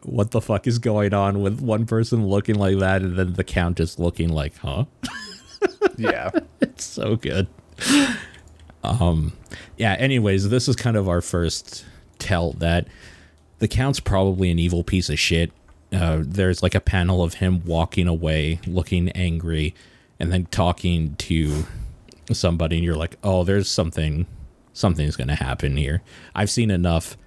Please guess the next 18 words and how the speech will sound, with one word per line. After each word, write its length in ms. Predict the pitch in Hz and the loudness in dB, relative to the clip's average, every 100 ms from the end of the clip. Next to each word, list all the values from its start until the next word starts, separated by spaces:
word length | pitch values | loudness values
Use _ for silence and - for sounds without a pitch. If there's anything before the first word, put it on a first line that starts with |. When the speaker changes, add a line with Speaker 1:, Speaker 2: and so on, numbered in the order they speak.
| _ _ _ | _ _ _
Speaker 1:
stuff 400 | - 98 87 - | -4 0 0 0
like 180 | 82 80 | -2 0
Game 240 | 87 85 | 0 0
of 80 | 80 | 0
Thrones 540 | - 85 87 92 - - | 0 2 2 2 0 0
that 120 | 82 | 0
I 120 | 80 | 2
know 420 | 82 80 76 90 - _ _ | 2 2 0 -4 -8 _ _
there's 200 | 80 82 | -2 0
a 60 | 80 | -2
plan 540 | - 87 95 110 117 - - - | -4 -2 0 0 0 -2 -6 -16
<laughs> 400 | 208 240 - - | -16 -16 -12 -4
going 320 | 151 139 123 123 | 0 2 2 2
Speaker 2:
Yeah. 260 | 82 - | -2 0
Speaker 1:
that's 240 | 135 107 - | 2 2 2
gonna 260 | 104 95 | 2 2
brew 520 | 98 110 95 87 85 | 0 -2 0 2 2
here. 340 | 87 85 82 | 0 0 -2